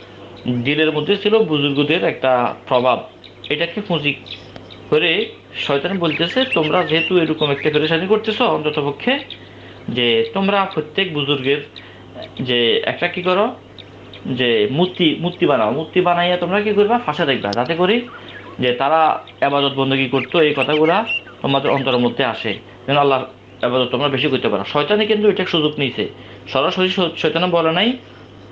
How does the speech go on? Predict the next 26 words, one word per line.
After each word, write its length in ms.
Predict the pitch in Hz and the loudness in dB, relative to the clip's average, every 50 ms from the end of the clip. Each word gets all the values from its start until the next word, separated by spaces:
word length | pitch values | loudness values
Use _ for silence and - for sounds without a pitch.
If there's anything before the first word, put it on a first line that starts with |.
| - - | -8 -4
"তোমরা 180 | 143 147 160 165 | 0 2 2 2
মূর্তি 260 | 165 160 160 - 165 | 2 0 0 0 2
বানাও, 240 | 151 156 160 196 202 | 2 4 2 2 0
তাদের 260 | 202 151 139 147 143 | 0 0 0 0 0
পূজা 200 | 143 135 131 117 | 2 2 2 2
করো", 180 | - 110 113 | 2 0 0
এটা 260 | - - 160 185 180 131 | 2 2 2 2 2 0
না। 220 | 107 92 78 - - - - - - - - | 0 -4 -6 -10 -16 -20 -20 -20 -14 -6 -4
শয়তানের 340 | 135 139 156 170 185 196 190 | -2 0 0 0 -2 -2 -4
সু-, 400 | - - - - - - - 87 | -6 -10 -12 -14 -14 -10 -2 0
বরং 320 | 143 156 185 214 233 247 247 - - - - - - - - - - - | 2 4 4 4 2 2 -2 -6 -16 -20 -20 -20 -20 -20 -18 -16 -8 -2
যে 140 | 135 135 131 | 0 0 2
তাদের 380 | - 139 139 143 175 185 185 | 2 0 0 2 2 0 0
অন্তরের 440 | - - 165 165 160 - 165 156 156 | 2 2 2 2 2 2 2 2 2
মধ্যে 200 | 156 156 151 190 | 2 2 0 0
প্রশান্তির 480 | - - 202 - - 220 220 208 196 165 | 0 0 0 0 0 0 2 2 2 2
জন্য 300 | 180 175 165 170 196 220 196 | 2 2 2 2 0 0 2
বলছে 420 | 147 143 143 143 - - 269 302 302 - - - - - - - - - - 127 | 2 0 0 0 0 0 0 0 -2 -6 -16 -20 -20 -20 -20 -20 -18 -14 -4 0
যে 140 | 123 123 | 0 0
তাদের 360 | 117 - 127 127 147 160 160 - | 2 2 0 0 2 0 2 2
আকৃতিগুলো 560 | - 147 147 - 151 139 147 135 151 160 170 | 0 -2 -2 -2 -2 -2 0 0 0 0 0
তোমরা 220 | 156 143 147 151 | -2 0 0 2
বানাই 240 | 139 139 139 131 131 | 2 2 0 2 0
আশেপাশের 420 | 123 120 - - 135 135 - 143 | 0 0 0 -2 -2 -2 -2 -2
মধ্যে 200 | 139 135 135 160 | -2 0 0 0
রাখো, 300 | 160 160 165 - 185 - | 0 0 0 0 -2 -2